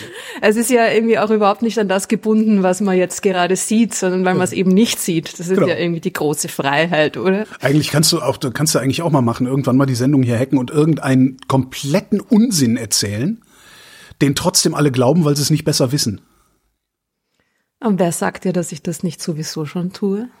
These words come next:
Speaker 2: Äh.
Speaker 1: <laughs> Meine Verantwortung als Wissenschaftlerin, natürlich.
Speaker 2: Ja, aber nee, aber,
Speaker 1: Na, aber das
Speaker 2: aber du
Speaker 1: ist,
Speaker 2: kommst
Speaker 1: das
Speaker 2: doch jetzt
Speaker 1: stimmt.
Speaker 2: groß raus, du bist jetzt im Fernsehen und so.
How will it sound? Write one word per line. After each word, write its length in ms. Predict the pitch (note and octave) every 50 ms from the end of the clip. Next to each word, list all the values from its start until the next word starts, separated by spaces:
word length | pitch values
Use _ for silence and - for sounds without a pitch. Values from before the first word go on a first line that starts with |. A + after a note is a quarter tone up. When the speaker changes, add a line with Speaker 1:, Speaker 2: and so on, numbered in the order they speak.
| D4 - -
Speaker 2:
Äh. 720 | D#3+ D3+ D#3 D#3+ D#3 D3+ D3 D3+ D3+ D#3 E3 F3 F3+ F3+ F#3 A3+ A3+ G#3+ G3 G3 F#3 - - - - - -
Speaker 1:
<laughs> 60 | A3 - - - D4+ B3+ - - - D4+ B3+ - - - - D4+ - - - - D4+ B3+ - - - - - - - -
Meine 280 | A#3+ C4 C#4 F#4 F4+ D4
Verantwortung 840 | - - A3 D#3+ - C4+ E4+ F#4+ - B3+ B3+ B3+ A#3+ - C#4 B3 A#3+
als 200 | C4 C#4 - A#3
Wissenschaftlerin, 840 | B3 C#4+ - - F4+ - - G#3 B3 D#4 - - A#3 A3+ A#3 A#3+ A#3
natürlich. 540 | A3 A3 F3+ - B3 C4 C#4+ C#4+ A#3 G3 G#3+
Speaker 2:
Ja, 60 | G#3+
aber 260 | A#2 A#2+ - - G#2+
nee, 200 | G#2 G#2 A2 B2
aber, 120 | B2+ A#2+ A2
Speaker 1:
Na, 100 | G#2+ -
aber 100 | G#3+ A3+
das 140 | A#3 A#3 -
Speaker 2:
aber 80 | C3+
du 40 | C3+ C#3+
Speaker 1:
ist, 40 |
Speaker 2:
kommst 220 | - E3 - F#3 -
Speaker 1:
das 40 | -
Speaker 2:
doch 40 | -
jetzt 140 | B3+ A#3+ C4+
Speaker 1:
stimmt. 80 | B3+ -
Speaker 2:
groß 280 | D3+ F#3 F3 - -
raus, 180 | D3+ G3 - -
du 60 | C#3+
bist 160 | D#3+ F3 -
jetzt 160 | D#3+ D3 -
im 60 | D3+ C3+
Fernsehen 500 | - - D#3+ D#3+ F#3 G#3 F3 D#3 C#3 B2+
und 140 | B2+ A#2
so. 220 | - B2 A#2+ G#2+